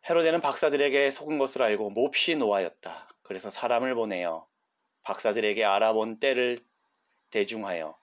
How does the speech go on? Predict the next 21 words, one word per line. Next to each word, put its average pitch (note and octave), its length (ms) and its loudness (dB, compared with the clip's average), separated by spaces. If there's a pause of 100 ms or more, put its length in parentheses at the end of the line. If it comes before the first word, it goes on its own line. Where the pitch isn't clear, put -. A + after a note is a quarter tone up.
(520)
베들레헴과 G2 920 -2 (260)
그 - 140 -2
일대에 C3 400 0
사는 A#2 320 -4
두 B2 160 -4
살 C3 320 0
이하의 F#2+ 640 -2
사내 C#3 340 -2
아이를 F#2+ 320 0
모조리 A#2+ 540 0
죽여버렸다. F2+ 800 -8 (1160)
이리하여 B2+ 460 2
예언자 G#2 760 0
예레미야를 G2 540 -2
시켜 F2+ 580 -8 (1000)
"라마에서 C3 640 2
들려오는 A2 540 -2
소리, - 480 -16 (320)
울부짖고 C#3+ 720 2
애통하는 A2 480 -2
소리, E2 340 -16